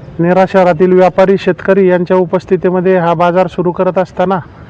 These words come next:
एक शेतकऱ्यांना, व्यापाऱ्यांना मी नव-, नम्र आवाहन करू इच्छितो की उद्या विजयादशमीच्या मुहूर्तावर पहाटे चार वाजल्यापासून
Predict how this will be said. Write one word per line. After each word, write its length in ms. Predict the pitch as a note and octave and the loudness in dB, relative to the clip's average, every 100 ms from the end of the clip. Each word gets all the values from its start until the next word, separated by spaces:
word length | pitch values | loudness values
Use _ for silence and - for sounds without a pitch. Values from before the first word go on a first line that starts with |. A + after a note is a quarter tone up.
| - - - - - | -20 -20 -20 -14 -6
एक 100 | E3 | -6
शेतकऱ्यांना, 800 | - F3+ - G3 G3 G3+ G3+ G3 | -2 -4 0 2 4 4 2 2
व्यापाऱ्यांना 680 | F#3+ F#3+ G3 F#3+ G3 G3 F#3+ | 2 2 2 2 2 0 0
मी 280 | G3 F#3+ | 0 0
नव-, 360 | F#3+ F#3+ F#3+ F#3+ - | 0 0 -2 -2 -4
नम्र 280 | F3 F#3+ F#3+ | -2 0 2
आवाहन 400 | F#3+ F#3 F3+ F#3 | 4 2 0 -2
करू 220 | F#3+ G3 | 0 -2
इच्छितो 440 | F#3 F#3 E3+ C#3 - - - - - - | -2 -4 -4 -4 -6 -20 -20 -20 -20 -6
की 80 | F#3 | -2
उद्या 380 | F3+ F3+ G3+ G3+ | 0 4 4 4
विजयादशमीच्या 880 | F#3+ F#3 G3 G3 F#3+ - F3+ E3 F#3+ | 2 2 2 2 0 0 -4 0 -2
मुहूर्तावर 500 | F#3+ E3+ F3+ F3+ C#3+ - - - - - - | 0 -2 0 0 -2 -8 -20 -20 -20 -10 0
पहाटे 460 | F3+ - F#3+ F#3+ F3 - - - - - | 0 2 2 2 0 -12 -20 -20 -18 -2
चार 220 | F#3 F#3+ | 2 4
वाजल्यापासून 680 | G3 F#3+ G3 F#3+ F#3+ G3+ F3 | 4 4 2 2 0 -2 -4